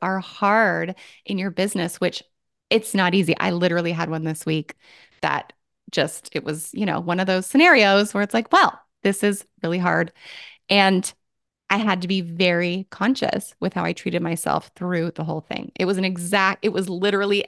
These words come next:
everything we've talked about. I had to execute on all of these skills. And I will say that my time frame in emotional recovery was twenty-four hours, whereas my time frame in the emotional recovery in the same situation a year ago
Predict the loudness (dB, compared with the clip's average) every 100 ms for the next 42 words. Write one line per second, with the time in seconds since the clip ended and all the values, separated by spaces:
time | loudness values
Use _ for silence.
0 | -2 -4 -2 -4 -2 -2 -2 -4 -2 -4
1 | -4 -4 0 0 0 -4 _ _ _ _
2 | _ _ _ -6 -4 -2 -4 -2 -4 -4
3 | -4 -6 -4 -8 -6 -6 -4 -6 -6 _
4 | -4 -2 -4 -6 -8 -8 -8 -8 -10 -10
5 | -16 -20 -20 -16 -4 0 2 4 2 2
6 | 2 2 0 -4 -4 -2 2 2 0 -2
7 | -2 0 -2 -4 _ _ _ _ -2 0
8 | 0 -2 -2 -2 0 0 0 -2 -2 -4
9 | -6 _ _ _ _ _ _ _ _ -6
10 | -4 -4 -6 -2 0 0 -2 -2 -6 -12
11 | -18 -20 0 2 4 4 2 -2 -2 -2
12 | 0 2 0 0 0 0 -2 -2 0 -2
13 | -2 -2 -4 -2 -4 -2 -2 -2 -4 -4
14 | -4 -4 -4 -8 -4 -4 -4 -6 -4 -2
15 | 0 0 0 0 0 -4